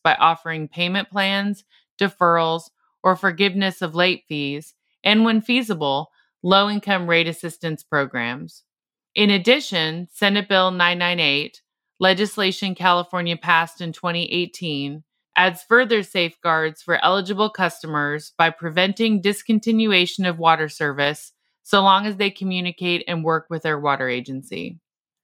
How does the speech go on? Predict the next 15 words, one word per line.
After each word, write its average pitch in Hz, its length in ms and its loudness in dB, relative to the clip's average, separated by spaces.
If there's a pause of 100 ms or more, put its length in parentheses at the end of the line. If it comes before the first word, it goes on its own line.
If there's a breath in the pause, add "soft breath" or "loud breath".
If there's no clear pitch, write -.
(200)
C 277 260 4
M 311 80 -2
U 262 120 2
A 214 160 4
signed 202 360 2
on 180 240 2
last 175 360 2
year 160 280 0
with 165 200 -2
an 170 200 -8
unprecedented 202 760 0
coalition 170 680 0
of 147 220 -6
water 180 280 4
agencies, 190 800 -4